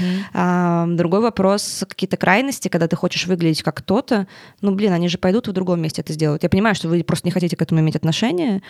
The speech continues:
но мне кажется, что пути принятия себя, они бывают разные. Кто-то ходит, э, к терапевту, кто-то ходит на йогу, кто-то вообще никуда не ходит, а кто-то вместо того, чтобы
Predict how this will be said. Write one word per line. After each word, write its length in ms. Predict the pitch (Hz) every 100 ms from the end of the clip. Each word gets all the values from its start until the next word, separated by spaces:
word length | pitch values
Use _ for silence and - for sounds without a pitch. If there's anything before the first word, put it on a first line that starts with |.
| - - - -
но 840 | 190 190 190 190 190 190 185 175 - _ _ _ _ -
мне 180 | 190
кажется, 300 | 180 226 -
что 140 | 196 202
пути 240 | 214 240
принятия 400 | 220 196 202 196
себя, 260 | 185 185 214
они 120 | 262
бывают 280 | 190 180 180
разные. 540 | 160 160 156 160 175 - - -
Кто-то 960 | - - 196 196 185 170 165 160 160 180 -
ходит, 520 | 190 175 156 - -
э, 200 | 180 175
к 60 | -
терапевту, 560 | 180 165 220 151 -
кто-то 220 | - 165 165
ходит 320 | 170 160 -
на 60 | 165
йогу, 480 | 180 262 196 175 175 -
кто-то 240 | - 175 170
вообще 200 | 165 269
никуда 280 | 262 196 175
не 100 | 165
ходит, 320 | - 160 160
а 60 |
кто-то 460 | 160 208 196 175 - -
вместо 260 | 185 180
того, 240 | 185 180 180
чтобы 460 | - 175 165 165